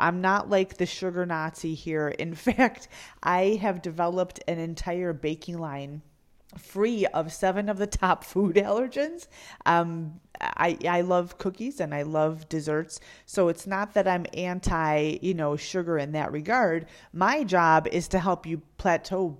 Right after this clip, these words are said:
bust. And my athletes, they enjoy dessert, uh, not every day. Um,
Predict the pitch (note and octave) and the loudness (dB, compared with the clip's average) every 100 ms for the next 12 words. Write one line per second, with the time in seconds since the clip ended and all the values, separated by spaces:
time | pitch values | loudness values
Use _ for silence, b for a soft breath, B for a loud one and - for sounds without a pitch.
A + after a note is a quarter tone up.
0 | - C#3+ G3+ E4 - - B G#3 - F3+ | -2 0 2 -2 -10 -20 B -16 -6 -4
1 | F#3+ F#3 - - - F3+ F3 F3 F3+ - | -2 -2 -4 -10 -10 -6 -4 -2 -4 -4
2 | G#3 G#3 F3 F3 F3+ F#3 F3+ F3+ F#3 F#3+ | -4 -6 -6 -4 -4 -4 -2 0 0 -2
3 | E3+ F3 G3 C3+ - - - D#3+ D#3+ D#3+ | -4 -2 -2 -2 -6 -14 -10 -8 -6 -6
4 | E3+ E3 - F3 D#3+ F3 D#3 D3 D#3+ E4 | -4 -4 -2 -4 -4 -6 -4 -2 -2 -4
5 | B B B - E3 D#3 D#3 D#3 | B B B -6 -4 -4 -6 -10